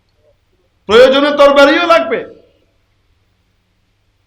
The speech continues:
ডাকাতের জন্য, চোরের জন্য, নিরাপত্তার জন্য পুলিশের কাছে হাতিয়ার আছে না নাই?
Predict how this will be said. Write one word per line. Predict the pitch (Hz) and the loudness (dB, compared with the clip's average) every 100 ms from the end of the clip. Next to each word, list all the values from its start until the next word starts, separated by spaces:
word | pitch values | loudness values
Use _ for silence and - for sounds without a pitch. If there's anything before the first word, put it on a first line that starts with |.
| _ _ _ _ _ _ _ _ _ _ _ _ _ _ _ _ _ _ _ 135 | _ _ _ _ _ _ _ _ _ _ _ _ _ _ _ _ _ _ _ -8
ডাকাতের | 185 202 214 214 214 | -6 -4 -4 -4 -4
জন্য, | 175 202 202 190 185 | -6 -8 -6 -8 -4
চোরের | 220 214 208 185 | -2 0 -2 -6
জন্য, | 202 190 | -8 -8
নিরাপত্তার | 190 165 151 202 220 220 214 214 208 - | -8 -8 -6 -2 -2 -4 -8 -6 -8 -8
জন্য | 196 190 185 - | -10 -8 -8 -8
পুলিশের | 185 208 - 220 147 | -10 -10 -10 -10 -8
কাছে | 190 185 180 | -10 -10 -8
হাতিয়ার | 175 185 196 185 170 170 | -8 -8 -6 -6 -6 -8
আছে | 160 220 | -10 -8
না | 202 | -8
নাই? | 185 170 131 | -4 -4 -6